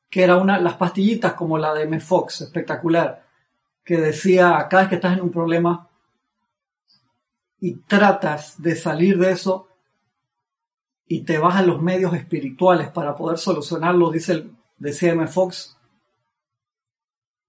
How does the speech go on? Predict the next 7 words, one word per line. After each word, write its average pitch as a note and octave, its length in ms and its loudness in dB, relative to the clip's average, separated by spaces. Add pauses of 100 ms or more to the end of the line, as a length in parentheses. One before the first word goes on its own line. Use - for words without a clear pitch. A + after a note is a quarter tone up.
entrabas F3 460 2
profundamente G#3 640 0
en G3+ 60 0
el F3 80 -4
corazón D#3+ 580 -2
y E3+ 160 2
recordabas E3+ 1040 0